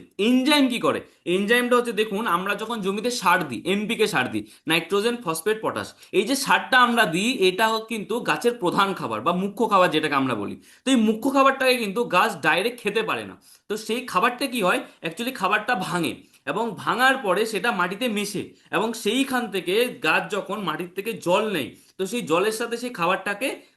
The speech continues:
গাছের মধ্যে শোষণ করে নেয়। তখন এই যে আমাদের, আহ, গ্রো ম্যাজিক অ্যাডভান্সটার যেহেতু এনজাইম আছে, এটা কি করে,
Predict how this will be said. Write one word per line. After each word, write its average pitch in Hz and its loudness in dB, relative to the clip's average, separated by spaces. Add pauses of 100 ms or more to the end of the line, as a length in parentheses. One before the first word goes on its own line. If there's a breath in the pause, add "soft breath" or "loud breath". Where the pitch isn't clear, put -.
(120)
গাছের 202 -4
মধ্যে 208 -6
শোষণ 190 -4
করে 110 -6
নেয়। 90 -12 (340 soft breath)
তখন 269 2
এই 240 2
যে 277 0 (220)
আমাদের, 202 -2
আহ, 156 2
গ্রো 139 2
ম্যাজিক 247 0
অ্যাডভান্সটার 196 -2
যেহেতু 175 -2
এনজাইম 185 0
আছে, 175 0
এটা 202 -4
কি 208 -10
করে, 170 -2